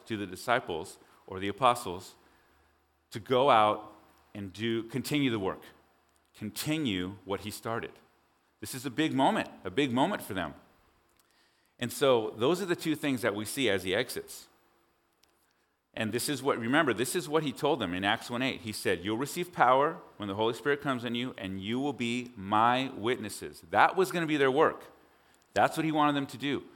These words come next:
"You will be my witnesses." So he tells them, "You'll be mi-, witnesses to Jer-, in Jerusalem,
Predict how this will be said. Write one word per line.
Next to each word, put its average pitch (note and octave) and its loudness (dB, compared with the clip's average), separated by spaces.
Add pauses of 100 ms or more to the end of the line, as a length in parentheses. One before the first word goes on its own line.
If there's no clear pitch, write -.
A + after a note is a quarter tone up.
(260)
"You G2 -4
will C3+ 0
be A2 -2
my F#2+ 2
witnesses." - -6 (420)
So - -8
he G2 -2
tells C3+ 2
them, A2 -4
"You'll G2 0
be G#2 -6
mi-, G#2+ -4 (120)
witnesses B2 -4 (280)
to F#2+ -6
Jer-, F#2 -14
in G2 -10
Jerusalem, C#3+ -4